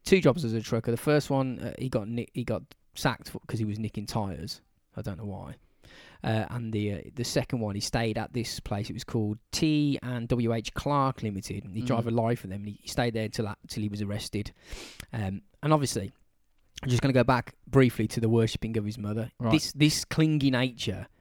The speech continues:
Speaker 1: stayed with him into his adulthood, which is a
Speaker 2: Okay,
Speaker 1: bit
Speaker 2: yeah, yeah.
Speaker 1: and he's, like, even reluctant to leave her side in his mid-twenties, which is a bit fucking, come on, mate. You know
Speaker 2: Yeah,
Speaker 1: what I
Speaker 2: yeah.
Speaker 1: mean? Like we say, saw her as perfect,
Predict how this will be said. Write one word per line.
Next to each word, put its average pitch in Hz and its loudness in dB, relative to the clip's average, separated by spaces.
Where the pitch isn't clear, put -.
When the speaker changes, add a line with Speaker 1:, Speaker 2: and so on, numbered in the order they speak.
Speaker 1:
stayed 147 4
with 127 8
him 98 -6
into 120 0
his 110 2
adulthood, 117 -4
which 113 -2
is 123 0
a 120 4
Speaker 2:
Okay, 117 4
Speaker 1:
bit 110 -4
Speaker 2:
yeah, 113 -4
yeah. 110 -4
Speaker 1:
and 123 -2
he's, 123 0
like, 139 -4
even 147 2
reluctant 131 2
to 123 -2
leave 117 2
her 110 2
side 110 -4
in 123 -6
his 110 -4
mid-twenties, 117 -2
which - -8
is 110 -4
a 107 -2
bit 131 -2
fucking, 104 -6
come 143 -2
on, 92 -8
mate. 95 -10
You 120 -2
know 107 0
Speaker 2:
Yeah, - 0
Speaker 1:
what 151 2
I - 4
Speaker 2:
yeah. 127 2
Speaker 1:
mean? 98 -8
Like 135 2
we 120 -2
say, 120 0
saw 165 6
her 113 2
as 117 -4
perfect, 123 2